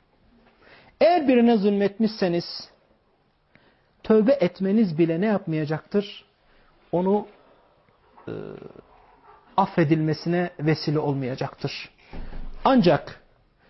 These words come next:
tövbe eden kimse, e, tövbe eden kimse maz-, zalim olan, yani zulmettiği, mazlum olan kimseden helallik dilemediği müddetçe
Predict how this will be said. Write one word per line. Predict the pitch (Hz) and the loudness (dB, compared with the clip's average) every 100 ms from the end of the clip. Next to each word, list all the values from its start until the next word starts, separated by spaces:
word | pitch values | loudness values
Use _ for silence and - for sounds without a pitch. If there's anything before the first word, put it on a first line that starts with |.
| _ | _
tövbe | - 196 190 | 2 4 6
eden | 285 185 170 156 | 4 2 2 -2
kimse, | - 175 - - | -4 -4 -4 -2
e, | 147 147 143 139 | 0 2 0 0
tövbe | 190 180 208 | 2 4 4
eden | 185 175 170 | 2 0 -2
kimse | - 175 - 226 254 262 _ _ _ _ - | -6 -10 -2 0 0 -6 _ _ _ _ -2
maz-, | 180 180 170 | 0 0 0
zalim | 170 180 202 254 | 2 4 4 2
olan, | 175 160 156 160 | 0 0 -4 -6
yani | 160 151 147 | -6 -4 -2
zulmettiği, | 190 269 185 160 - 160 151 | 0 0 0 -4 -4 -2 -2
mazlum | 165 170 190 247 | -2 -2 -2 -2
olan | 180 165 | 0 0
kimseden | 156 - 202 - 175 240 285 285 _ _ _ _ _ _ | -2 -6 -6 -4 -2 -2 -4 -10 _ _ _ _ _ _
helallik | 190 196 185 170 156 _ - | -2 -2 -2 -4 -6 _ -2
dilemediği | 202 226 170 143 147 | 0 0 -2 -4 -4
müddetçe | 151 196 - 165 - 214 226 226 | -4 -6 -6 -8 -2 -2 0 -4